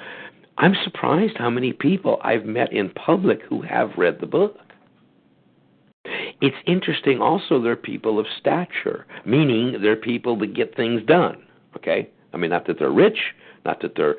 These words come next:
corporate executives, but they're people who get the job done. They're people who like themselves. They're people who realize they were born in the image and likeness of greatness,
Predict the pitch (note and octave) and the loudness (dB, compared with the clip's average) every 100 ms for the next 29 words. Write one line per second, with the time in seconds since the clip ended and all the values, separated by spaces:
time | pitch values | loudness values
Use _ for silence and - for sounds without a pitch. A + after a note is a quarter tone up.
0 | - - A#2+ A#2+ - D2+ - C3 - F#3 | -6 0 2 2 -2 -4 -4 0 2 2
1 | E3+ - - - - D3 F3+ F3+ G3+ C#4 | 2 -4 -16 -18 -6 0 0 0 -2 -2
2 | F3 - - - D4 F#4 F#4 - - _ | -2 -2 -4 -2 0 0 -4 -6 -8 _
3 | _ _ _ _ _ _ _ _ _ _ | _ _ _ _ _ _ _ _ _ _
4 | _ _ - - - F3 - A3 G3+ F3 | _ _ -2 -2 4 4 4 0 0 0
5 | G3+ E3 D#3+ G#3+ A3+ A3 A#2 A2+ F2+ D#2+ | 0 0 0 0 -4 -14 -6 -6 -6 -10
6 | - - - - - - - - _ _ | -8 -8 -8 -18 -16 -8 -8 -8 _ _
7 | _ _ _ _ _ _ _ _ _ _ | _ _ _ _ _ _ _ _ _ _
8 | _ _ _ _ _ _ _ - - - | _ _ _ _ _ _ _ -8 4 4
9 | F3+ A#3+ G#3+ G3+ F3+ D#3+ A3 F#3+ F#2+ F#2+ | 6 2 2 0 0 0 0 2 0 0
10 | G#2 G2+ G#2+ A#2+ A2 A2+ G#2 F#2+ - F#2 | -4 -2 -2 0 0 -2 -4 -4 -2 0
11 | F2+ F#2 F2 D#2+ D#2 E2+ - D#2+ C#2 E2 | 0 -2 0 0 0 -4 -4 -4 -2 0
12 | F#2 C2+ D2 | 0 0 -10